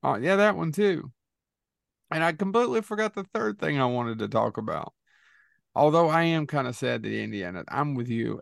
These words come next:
I haven't even seen it yet. I'm, I, I, it, it would not have occurred to me that Indiana Jones would come out on Fourth of July weekend and open at number one, but barely open at number one and get beat by a small film the next weekend and just kinda languish. It just didn't occur to me.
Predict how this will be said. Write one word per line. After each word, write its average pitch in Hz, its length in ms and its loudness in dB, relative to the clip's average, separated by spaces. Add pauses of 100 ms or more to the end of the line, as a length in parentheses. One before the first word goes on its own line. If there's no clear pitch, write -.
I 165 180 2
haven't 147 260 4
even 123 180 -2
seen 117 260 -4
it 104 140 -6
yet. 98 340 -4
I'm, 98 320 -10 (320)
I, 131 240 -2
I, 151 120 -4
it, 160 280 -6
it 170 180 -6
would 190 200 2
not 190 220 0
have 165 120 -6
occurred 151 440 0
to 143 100 -6
me 139 340 -2
that 123 180 -4
Indiana 131 460 0
Jones 123 380 -2
would 113 120 -10
come 127 200 0
out 123 160 2
on 110 100 -4
Fourth 123 260 -4
of 131 60 -12
July 120 340 0
weekend 110 600 -4 (760)
and 123 640 0 (260)
open 139 320 2
at 104 80 -4
number 131 300 0
one, 117 540 -4
but 110 180 -8
barely 127 400 6
open 117 260 -2
at 104 80 -4
number 117 240 -2
one 113 200 -2
and 113 120 -4
get 117 320 -4
beat 127 320 4
by 107 320 2
a 90 120 -2
small 120 440 0
film 117 360 -4
the 113 60 -4
next 107 320 -6
weekend 110 500 -4
and 107 160 -6
just 107 260 -4
kinda 110 320 -4
languish. 87 580 -10
It 117 140 -10
just 131 280 -4
didn't 104 240 -2
occur 110 300 -4
to 101 160 -14
me. - 200 -14